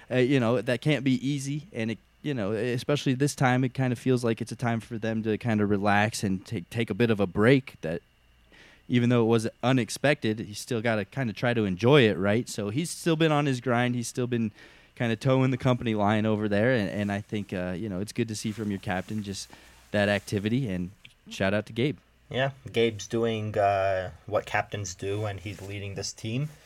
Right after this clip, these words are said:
Speaker 2: even during a pandemic. He's, he's, he's keeping them relevant. He's keeping this, uh, this Avalanche team fresh in the, in the, in the minds of the media and the fans,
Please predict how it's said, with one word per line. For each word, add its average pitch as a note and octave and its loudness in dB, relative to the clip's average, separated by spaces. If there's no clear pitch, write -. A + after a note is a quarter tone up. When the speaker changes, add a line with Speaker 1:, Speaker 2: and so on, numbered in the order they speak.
Speaker 2:
even G#2 -6
during G2 -4
a F#2+ -6
pandemic. G2 0
He's, F2+ -6
he's, - -6
he's - -2
keeping A2 -6
them G#2+ 0
relevant. A2+ 8
He's G2 -10
keeping G2 -10
this, - -2
uh, F#2 -2
this G2+ 0
Avalanche G2+ 0
team G#2 -8
fresh - 2
in G2 -10
the, - -14
in G2+ -10
the, - -10
in G2+ -8
the F#2+ -8
minds G2 -4
of F2+ -4
the F2+ -8
media G2 2
and F#2+ -4
the F#2 0
fans, F#2+ -6